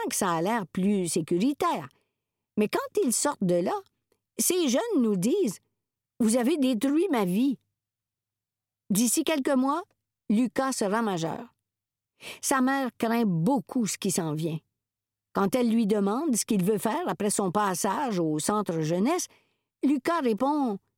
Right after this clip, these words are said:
Survivre. » « Mon mari et moi, on est restés sidérés, »,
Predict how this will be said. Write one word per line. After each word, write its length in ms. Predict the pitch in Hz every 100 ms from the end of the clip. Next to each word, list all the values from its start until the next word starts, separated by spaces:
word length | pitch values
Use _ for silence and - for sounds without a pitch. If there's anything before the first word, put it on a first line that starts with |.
| _ _ _ _ _ -
Survivre. » « 720 | - 277 220 196 240 220 156 151 _ _ _ _ _ _ _ _ _ _ _ -
Mon 180 | 247
mari 320 | 254 254 254 311
et 100 | 240
moi, 280 | 233 285 311 _ _ _ _ _ -
on 160 | 240 233
est 120 | 240
restés 400 | 202 - 247 214
sidérés, », 720 | - - 277 190 180 156 175